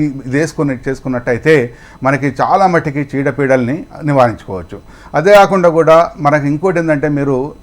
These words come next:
ఈ, ఆ, especially మనం రసం పీల్చే పురుగులకి ప్రతి రైతు మనం ఏం చేయాల్సిందంటే స్టిక్కీ ట్రాప్స్ కంపల్సరీ మీరు వెజిటేబుల్స్ లోపల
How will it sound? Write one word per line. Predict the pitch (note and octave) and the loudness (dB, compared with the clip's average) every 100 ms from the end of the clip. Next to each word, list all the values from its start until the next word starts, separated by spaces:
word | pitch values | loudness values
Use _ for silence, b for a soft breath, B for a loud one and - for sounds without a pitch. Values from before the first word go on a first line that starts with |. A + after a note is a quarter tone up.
| C#3 | -4
ఈ, | D3 D3 D3 C3+ B2 B B C3 | 0 2 2 0 -6 B B -4
ఆ, | B2 B2+ B2 B2 C#3 | 2 2 2 0 -4
especially | - F#3+ G3+ F#3+ E3+ | -2 0 2 2 2
మనం | D#3 C#3 | 2 2
రసం | B2 B2 E3 | 0 0 -2
పీల్చే | E3 D3+ D3+ | -2 -4 -4
పురుగులకి | - C3+ C3+ B2+ C#3+ | -4 -4 -4 -4 -6
ప్రతి | - A#2+ D#3+ | -6 -4 -4
రైతు | C3+ A#2+ D#3+ E3 | 0 0 0 -2
మనం | D#3 C3 B2+ | -4 -2 -4
ఏం | B2 A#2+ | -4 -2
చేయాల్సిందంటే | A#2 A#2 A#2+ G2+ G2 C#3 | -2 -2 -6 -10 -8 -10
స్టిక్కీ | - D#3 - F#3+ | -8 -12 -6 -6
ట్రాప్స్ | - G#2+ - | -2 -4 -4
కంపల్సరీ | B2 C#3 D3 D3+ C#3+ C#3 | -6 -4 -4 -4 -4 -4
మీరు | B2+ | -4
వెజిటేబుల్స్ | G#2+ A2 C3 B2 B2 - | -6 -8 -8 -10 -12 -8
లోపల | A#2 A2 A#2 C#3+ | -6 -4 -2 -2